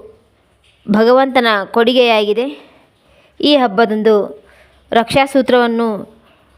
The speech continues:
ಕಟ್ಟುವ ಮೊದಲು ಸಹೋದರಿಯರು ಸಹೋದರನ ಹಣೆಗೆ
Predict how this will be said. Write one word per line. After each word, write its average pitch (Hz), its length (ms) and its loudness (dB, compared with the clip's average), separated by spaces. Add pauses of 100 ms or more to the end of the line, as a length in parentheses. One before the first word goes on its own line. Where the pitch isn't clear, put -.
(200)
ಕಟ್ಟುವ 247 380 2
ಮೊದಲು 220 600 -2 (2500)
ಸಹೋದರಿಯರು 240 1000 2 (320)
ಸಹೋದರನ 254 520 2 (280)
ಹಣೆಗೆ 214 540 0